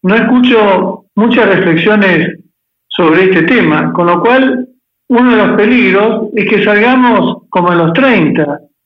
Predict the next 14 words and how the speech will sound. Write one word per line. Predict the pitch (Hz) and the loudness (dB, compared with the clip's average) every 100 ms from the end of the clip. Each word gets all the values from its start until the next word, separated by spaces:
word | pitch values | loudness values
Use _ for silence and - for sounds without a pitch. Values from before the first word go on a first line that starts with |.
| _ - | _ -8
con | 190 170 170 165 | -2 0 0 0
cierto | 254 254 247 | 0 0 0
oscurantismo, | 202 180 170 170 262 196 139 139 143 - _ _ _ | 0 0 0 0 0 0 0 -2 -4 -10 _ _ _
con, | - 170 165 156 156 156 160 160 - - _ | -4 -2 0 2 0 0 0 -2 -4 -12 _
con | - 170 | -4 0
esta | 214 208 190 | 0 0 0
cuestión | 170 196 202 190 | 0 0 0 2
de | 175 | 2
López | 175 185 185 | 0 0 0
Obrador, | 180 180 226 233 170 - 156 | 0 0 2 2 0 -2 -2
eh, | 156 | -4
con | 160 156 | -2 -2
una | 185 190 175 | 0 0 0
medalla | 175 208 220 214 190 170 151 | 0 2 2 2 0 -2 -6